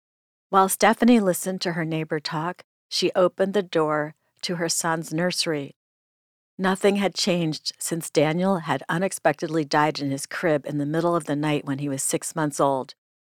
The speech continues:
His room had sat there untouched in the two years since they lost him.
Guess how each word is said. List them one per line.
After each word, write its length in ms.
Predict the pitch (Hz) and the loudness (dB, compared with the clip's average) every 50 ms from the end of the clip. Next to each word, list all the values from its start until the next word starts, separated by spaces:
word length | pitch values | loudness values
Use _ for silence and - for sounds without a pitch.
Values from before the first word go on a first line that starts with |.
| _ _ _ _ _ _ _ _ _ | _ _ _ _ _ _ _ _ _
His 240 | - 165 156 151 - | -6 -4 -4 -2 -2
room 240 | 165 170 180 190 190 | 0 0 0 0 -2
had 240 | 208 185 165 165 - | -2 -2 -2 -2 -2
sat 320 | - - 180 151 156 147 _ | 0 2 2 0 0 -2 _
there 300 | - 160 151 147 147 - - _ _ - | -6 -4 -2 -2 -4 -6 -10 _ _ 2
untouched 840 | 180 185 208 226 220 - - 196 143 127 - - - - - - - _ _ _ | 2 4 4 2 0 0 0 0 -2 -2 -2 -6 -8 -8 -8 -10 -12 _ _ _
in 120 | - 165 160 | -4 -4 -2
the 100 | 151 143 | -4 -2
two 240 | - - - 220 196 | -2 2 4 4 4
years 340 | 185 170 160 165 156 143 | 6 4 4 2 2 0
since 240 | - - - 135 - | 0 -2 -2 -4 -4
they 160 | - 160 147 | -2 -2 -2
lost 380 | 143 147 143 147 147 151 - - | -2 0 -2 -2 -2 -2 -4 -6
him. 260 | - 139 135 139 - | -6 -6 -8 -10 -14